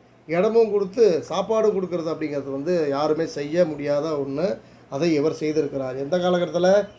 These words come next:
எந்த, எந்த மாதிரியான சந்தர்ப்பத்தை செஞ்சிருக்காருன்னு பார்த்தீங்கன்னா, தன்னுடைய குடும்பம் வறுமையில் வாடும்போது கூட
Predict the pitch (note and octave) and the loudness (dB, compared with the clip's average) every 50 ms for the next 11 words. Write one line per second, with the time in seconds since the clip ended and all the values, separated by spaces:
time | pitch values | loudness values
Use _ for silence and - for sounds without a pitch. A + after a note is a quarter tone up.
0 | - _ _ - D3 D#3 F#3 E3 E3 F#3 G3+ G3+ G#3 G3 G3 F#3+ F#3+ F#3 F3+ E3 | -20 _ _ -10 0 2 2 2 4 0 4 4 4 6 6 4 4 2 0 0
1 | F#3 F#3+ E3+ F3 F3 - E3 D#3 D3+ D#3 D#3 D#3+ D#3 D3 C#3 D3 C#3 C#3+ C#3 C#3 | 0 0 0 -2 -4 -4 -6 -8 -8 -6 -4 -4 -4 -2 -4 -4 -4 -4 -6 -6
2 | C#3 C#3 B2 B2+ E3+ F3 F3+ - - - _ - B2+ C3+ D3+ D#3+ D#3+ D#3+ D#3 D3+ | -8 -8 -10 -10 -10 -12 -12 -14 -20 -20 _ -12 -8 -2 -2 0 2 2 2 2
3 | - D#3 F3+ F#3 G#3 G#3 G#3 F#3+ C#3+ - - - - D3 D#3 F3+ F#3+ G3 F#3+ F#3+ | 0 0 2 4 4 6 4 2 2 -2 -10 -14 -8 -4 -4 0 4 4 4 4
4 | F#3 F3 E3+ F3 F3 E3 D#3+ E3+ E3 D#3 E3 D3+ - F3 G3+ G#3 G3 E3+ - - | 4 2 0 -2 -4 -4 -4 -4 -4 -4 -4 -6 -2 0 4 4 4 4 2 -2